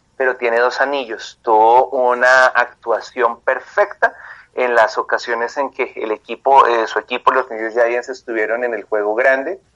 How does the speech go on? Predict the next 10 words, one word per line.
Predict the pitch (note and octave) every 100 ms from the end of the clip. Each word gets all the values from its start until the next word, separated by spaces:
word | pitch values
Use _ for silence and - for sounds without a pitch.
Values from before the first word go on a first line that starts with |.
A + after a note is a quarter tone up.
| _ - -
Recordar | B2 B2+ A#2+ A2 A2
de | A2+
nuevo | B2 C3 B2+ C3
que | - D#3+ - -
los | A2 G#2+ A2 A2 G#2 -
Patriots | - D3+ C3 - C#3 - -
solamente | - A#2 A#2 B2 B2+
perdieron | A#2+ B2 A2+ A2 A#2
Super | C#3 - A2
Bowl | A#2 B2